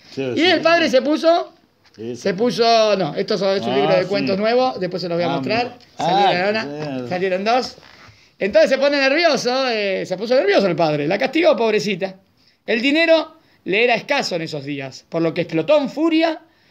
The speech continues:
Speaker 2: cuando vio a la niña tratando de envolver una caja rudimentaria con ese preciado papel. Era, no, no, no, no tenían de más. A la mañana siguiente, la niñita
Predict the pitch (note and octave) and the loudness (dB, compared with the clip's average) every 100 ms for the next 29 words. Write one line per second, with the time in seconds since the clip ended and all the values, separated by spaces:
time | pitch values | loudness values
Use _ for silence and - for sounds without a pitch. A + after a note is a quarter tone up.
0 | _ D#3+ E3 D#3+ D#3 B3+ C4+ G#3+ G#3 B3+ | _ -6 -2 0 2 2 2 2 0 0
1 | B3+ B3+ B3+ B3 - D#3+ D#3 C4 D4 D4 | 0 2 0 -2 -6 -6 -2 0 2 2
2 | C4+ G3+ E3+ E3+ F#3 E3+ D#3+ D#3+ D#3+ A#3 | 2 2 0 0 0 0 -2 -4 -4 -4
3 | F#3 E3 D3+ F3+ A3+ C#4+ F#4+ F4+ E4 E4 | -4 -6 -6 -4 -2 -2 2 2 4 0
4 | E4 - - _ - F#3+ A#3 A3+ G3+ F3 | -2 -16 -20 _ -2 0 0 -2 -4 -4
5 | E3+ F#3+ F#3+ F#3 E3 C#3+ C#3 B2 - D4 | -4 -2 0 0 -2 -6 -8 -8 -4 -2
6 | C4 A3 A3 A3 A3 A3 A3+ G#3 A#3 A#3 | 0 -2 -4 -4 -6 -4 -4 -4 -2 0
7 | C4+ B3 E3 D#3 C3+ B2 - _ _ _ | 0 0 -2 -4 -8 -12 -20 _ _ _
8 | _ _ - - D3+ D#3+ F3 G#3+ G#3+ F#3 | _ _ -20 -8 -4 -2 -2 -2 -2 -2
9 | F#3+ G#3 F#3 G#3+ G#3+ - _ _ _ _ | -2 -2 0 -2 -2 -10 _ _ _ _
10 | _ _ D#3 D3+ D#3+ F3 F3 F#3 G3+ | _ _ -6 -4 -2 -4 -4 -6 -6